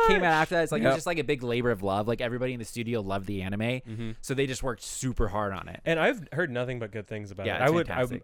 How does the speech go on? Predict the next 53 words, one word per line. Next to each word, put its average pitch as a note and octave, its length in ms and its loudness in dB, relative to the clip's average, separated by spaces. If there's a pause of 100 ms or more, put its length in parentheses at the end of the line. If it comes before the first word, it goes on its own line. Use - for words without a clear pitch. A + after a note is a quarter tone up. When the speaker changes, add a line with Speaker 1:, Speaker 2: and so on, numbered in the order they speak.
Speaker 2:
I'm, B2+ 60 -2
I B2 40 2
think, D3 300 -2
and C#3 120 -2
it's C3 160 -2
like, B2+ 140 -2
what, G#2+ 120 -4
twenty-seven C#3 560 -6
Speaker 1:
Yeah, G#2 160 0
it's - 200 -8
not B2+ 80 2
Speaker 2:
episodes? - 100 0
Speaker 1:
very E2+ 100 -2
Speaker 2:
I C3 80 6
Speaker 1:
long. D3+ 80 4
Speaker 2:
would C#3 140 2
love A#2 220 -2
to A2+ 80 -10
watch G#2 220 -6
Speaker 1:
But D#3 140 8
Speaker 2:
it, - 40 -2
so. E3 60 8
Speaker 1:
as F#3+ 380 4 (440)
Black D3+ 240 10
Sheep C#3+ 120 -4
was C3 100 -2
saying, C3+ 180 -2
as C3 160 2
someone C3 180 -4
who B2+ 80 0
hasn't A#2+ 380 0
read G#2+ 400 2
the C#3 40 -4
manga, D3 200 0
he C3+ 160 -4
didn't D3 180 0
find B2+ 160 -2
any A2 100 -6
problem F2 300 -8
with - 80 -16
it. - 100 -20
He D3 160 2
was D3+ 180 2
like, B2+ 160 2
he E3 140 -2
Speaker 3:
So D#3+ 60 4
Speaker 1:
watched D3+ 120 8
Speaker 3:
he D3+ 60 4
just D#3+ 120 0
Speaker 1:
season D3+ 100 0
Speaker 3:
enjoyed A#2+ 260 4
Speaker 1:
two, - 120 4
Speaker 3:
it. - 60 -6